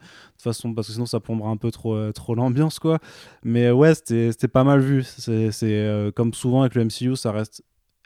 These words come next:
abordé en surface, on n'ira pas, euh, dans, dans le fond du sujet, mais c'est con parce qu'il y aura un vrai truc à faire, tu vois, laisse, laisse Tom King écrire là-dessus et puis, euh, <laughs> tu,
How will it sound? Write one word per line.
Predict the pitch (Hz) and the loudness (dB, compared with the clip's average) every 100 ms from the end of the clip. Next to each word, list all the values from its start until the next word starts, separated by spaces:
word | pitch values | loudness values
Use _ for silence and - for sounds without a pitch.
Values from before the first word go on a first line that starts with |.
| _ _ - | _ _ -8
abordé | 123 110 113 117 | -6 -2 -2 -2
en | 117 | -4
surface, | 107 123 113 131 127 113 | -4 -8 -6 -4 -4 -6
on | |
n'ira | 107 107 107 | -6 -6 -8
pas, | 113 | -6
euh, | 113 104 107 104 | -4 -4 -6 -8
dans, | 117 120 113 | -8 -8 -8
dans | 123 117 | -10 -10
le | 110 | -10
fond | 120 | -10
du | 110 | -8
sujet, | 107 120 156 - - - | -4 0 0 -2 -12 -10
mais | 107 | -6
c'est | - 120 | -4 0
con | 160 | 0
parce | 127 120 | 0 -2
qu'il | 117 | -2
y | 107 | -4
aura | 104 | -4
un | 104 | -4
vrai | 107 117 | -4 -6
truc | - 120 120 | -6 -6 -6
à | 123 | -4
faire, | 143 | -6
tu | - 123 | -6 -4
vois, | 127 | -2
laisse, | 107 120 | -2 -4
laisse | 117 - | -8 -6
Tom | 113 | -8
King | 117 127 117 | -8 -8 -8
écrire | - 110 | -8 -8
là-dessus | 107 - 143 | -8 -8 -10
et | 127 | -10
puis, | - 110 | -10 -6
euh, | |
<laughs> | 131 190 175 | -4 -2 -2
tu, | - 131 | -2 -4